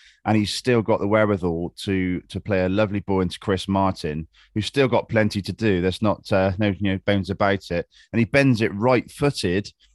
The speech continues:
into the, the left, as we look at it, goal. And it's three two to City,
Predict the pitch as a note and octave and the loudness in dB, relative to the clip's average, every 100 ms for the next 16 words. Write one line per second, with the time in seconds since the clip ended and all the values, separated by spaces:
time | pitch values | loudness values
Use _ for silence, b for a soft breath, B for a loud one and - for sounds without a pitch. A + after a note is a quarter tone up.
0 | _ - B2 A#2 - A#2 A2+ A2+ F#2 A2 | _ 0 2 2 0 0 2 2 2 2
1 | A2 G#2 D#2+ - G#2 A#2+ F2 - - A2 | 2 0 -4 -2 2 2 0 -8 -2 -2
2 | F#2 B2 F#2+ E2 E2+ F#2+ G#2 - _ _ | 0 0 0 -2 0 0 0 -4 _ _
3 | C3 B2+ F2 G2 G#2+ G#2 - C3+ C3+ A2 | 2 2 2 0 2 0 -2 -2 -2 -2
4 | G2 F#2+ G2+ - G2+ G2 | -6 -4 -4 -2 -2 -4